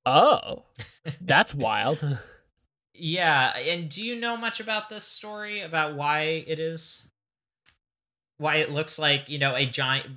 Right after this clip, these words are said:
Speaker 2: a giant iguana with one horn on its nose?
Speaker 1: No, I'm not familiar at all, actually.
Speaker 2: Okay.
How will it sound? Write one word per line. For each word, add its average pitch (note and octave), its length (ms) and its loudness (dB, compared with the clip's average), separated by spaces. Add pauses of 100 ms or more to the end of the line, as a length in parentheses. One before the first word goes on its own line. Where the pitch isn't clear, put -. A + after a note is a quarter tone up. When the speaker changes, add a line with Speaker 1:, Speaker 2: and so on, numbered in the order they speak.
(120)
Speaker 2:
a B2 280 0
giant E3 460 0
iguana D3 480 -4
with B2+ 180 -10 (140)
one B2+ 320 -8
horn C#3 560 -6
on A#2+ 140 -6
its - 160 -12
nose? A#2+ 540 -10 (600)
Speaker 1:
No, F#3+ 960 0
I'm C3 140 0
not F3+ 140 0
familiar D3+ 400 4
at G#2+ 80 -8
all, A2+ 240 0
actually. A2 420 -8
Speaker 2:
Okay. C3 480 -2